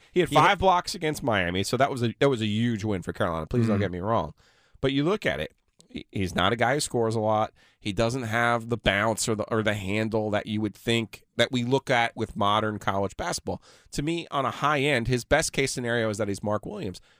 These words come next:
Speaker 1: Mark Williams wasn't all that his freshman year.
Speaker 2: No. And Mark
Speaker 1: You know,
Speaker 2: Williams
Speaker 1: and
Speaker 2: is in an N B A roster
Speaker 1: un-,
Speaker 2: right now.
Speaker 1: unfortunately for Mark Williams, he will be remembered as the guy who got dotted by Caleb Love. That's how the world, that's how the cookie crumbles,
Speaker 2: Yeah,
Speaker 1: man.
Speaker 2: yeah.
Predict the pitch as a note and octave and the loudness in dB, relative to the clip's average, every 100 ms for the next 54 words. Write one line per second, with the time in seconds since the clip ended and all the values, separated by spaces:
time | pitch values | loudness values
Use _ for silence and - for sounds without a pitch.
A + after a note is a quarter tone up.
0 | - B3+ - C4 C#3+ G#2+ G2+ G2 F2+ F2+ | -10 -8 -4 -2 -2 0 -2 0 -2 0
1 | F#2 - - G#2+ G#2+ - F#2 F2 G#2+ G#3 | 0 -2 -6 -4 -4 -4 -6 -6 -6 -6
2 | - C3 - _ _ A#2 A#2+ B2+ B2 B2+ | -2 0 -2 _ _ -2 2 4 4 4
3 | C#3+ B2 A2 A#2+ A#2+ A#2+ B2+ A2 F#2+ F2+ | 4 4 2 2 2 2 0 0 0 -2
4 | C#3 F2+ F2+ F2+ C3 C#3 - D3 - C#3+ | -2 -2 -4 -2 -2 -2 -4 -2 -2 -6
5 | C3+ C3+ C3 B2+ - A2+ D3 A#2+ A#2+ C3 | -6 -6 -4 -4 -4 -8 -6 -2 0 0
6 | B2+ C3+ C3+ G#2 A2 A#2 G#2+ G#2+ G2 F2+ | 0 -2 0 0 0 0 -2 -2 0 0
7 | G#2+ A#2+ A2+ - E2 F2 G#2 F#2 G#2 G2+ | 0 0 0 0 0 0 -4 -6 -4 -4
8 | G2 A#2+ F3+ B2+ - - - - D3+ D#3+ | -4 -4 -2 -2 -4 -18 -6 0 0 0
9 | D3+ C#3 C#3+ C3 - D3 E3 D3 - - | -2 -2 -4 -4 -2 0 2 0 -2 -4
10 | A#2+ D3+ C3+ G#2 F#3+ G2 G2+ D2 D2 _ | -2 0 0 -2 0 0 0 -4 -14 _
11 | A2+ F#2+ | -6 -4